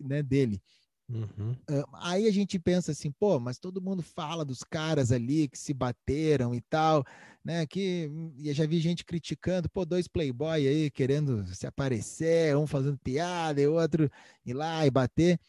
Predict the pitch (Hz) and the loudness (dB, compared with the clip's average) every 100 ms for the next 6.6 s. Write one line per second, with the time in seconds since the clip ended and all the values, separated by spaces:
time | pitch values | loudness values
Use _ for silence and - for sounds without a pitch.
0 | _ _ _ _ - 226 - 233 233 - | _ _ _ _ -2 -2 0 2 2 4
1 | 165 185 160 151 - 202 - 208 196 190 | 4 8 8 8 4 0 0 0 0 2
2 | 214 160 139 131 208 226 190 214 240 - | 2 0 0 4 8 10 10 6 4 2
3 | 101 98 - _ _ - 196 - 196 226 | -4 -8 -10 _ _ -4 -4 0 0 2
4 | 185 175 185 - 185 185 160 170 156 123 | 2 2 2 2 2 2 2 2 2 0
5 | 131 120 - 127 131 117 113 113 123 131 | 0 -2 0 0 0 2 0 0 -2 -2
6 | 123 143 - 120 - 165 | 0 0 -2 -4 0 -2